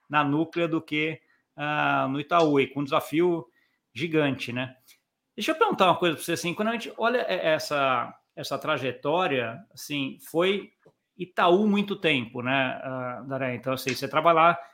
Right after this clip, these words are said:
querendo ou não, um banco grande que se transformou muito nos últimos anos, mas na mesma posição. Quando você entra numa posição de executivo da Núclea, é outra empresa, né? Assim,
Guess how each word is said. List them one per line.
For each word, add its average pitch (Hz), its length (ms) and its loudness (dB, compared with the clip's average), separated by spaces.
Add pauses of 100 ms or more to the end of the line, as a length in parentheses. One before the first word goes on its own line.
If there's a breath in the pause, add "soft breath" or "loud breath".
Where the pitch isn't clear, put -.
(280 loud breath)
querendo 156 280 2
ou 165 100 6
não, 160 400 2
um 143 60 -6
banco 143 320 -2
grande 139 400 -2
que - 80 -12
se 143 100 -10
transformou 143 460 2
muito 151 320 2
nos 135 120 -2
últimos 135 380 -4
anos, 156 300 0
mas 165 160 -2
na 165 60 -6
mesma 160 200 -2
posição. 151 540 -6 (400 soft breath)
Quando 226 160 6
você 262 140 4
entra 302 120 -2
numa 311 160 6
posição 170 240 4
de 156 60 2
executivo 143 500 0
da 131 140 6
Núclea, 135 560 2 (560)
é 165 100 2
outra 143 220 2
empresa, 110 440 -4 (560)
né? 139 140 2
Assim, 156 340 0